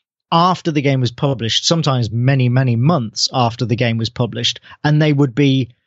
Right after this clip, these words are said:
handled by the marketing team and written by somebody who might never have played the game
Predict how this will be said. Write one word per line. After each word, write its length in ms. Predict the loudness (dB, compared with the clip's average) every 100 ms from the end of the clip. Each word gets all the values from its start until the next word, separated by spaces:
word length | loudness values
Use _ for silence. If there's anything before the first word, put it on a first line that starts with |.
| _ _ _ -4
handled 440 | 0 2 2 2
by 140 | 0 2
the 80 | 2
marketing 500 | 0 -2 -4 -4 -2
team 500 | 2 2 2 0 -4 _ _
and 440 | -4 0 0 -2 -6 _ -2
written 240 | -2 0
by 120 | 0 2
somebody 420 | 0 0 2 2
who 60 |
might 240 | 2 0 0
never 240 | 0 0
have 120 | 0 0
played 220 | 0 0
the 60 |
game 520 | 0 0 2 0 -4